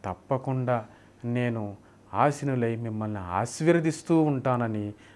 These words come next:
అమ్మవారు చెప్పారన్నమాట. అందువల్ల చక్కగా ఇలాంటి ఎన్ని పూజలు చేసినా ఫలితాలు రానిటువంటి సమయంలో ఈ శ్రీచక్రార్చన అనేది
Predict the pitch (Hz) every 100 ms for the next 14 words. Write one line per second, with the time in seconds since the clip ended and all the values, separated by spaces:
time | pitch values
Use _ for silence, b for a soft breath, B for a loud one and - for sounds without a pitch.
0 | B 107 104 113 110 104 104 101 - 101
1 | 95 90 - - B B B 90 110 131
2 | 120 120 123 104 107 B B B - 110
3 | 156 151 151 147 - 127 123 131 139 143
4 | 131 147 127 117 - B B - 131 180
5 | 180 165 151 143 131 127 - 120 117 -
6 | 117 127 131 120 113 110 117 120 123 117
7 | 117 110 117 104 104 104 110 104 98 98
8 | B B - 131 123 - 117 123 151 -
9 | 143 - 127 117 110 - 110 101 98 98
10 | 101 101 101 104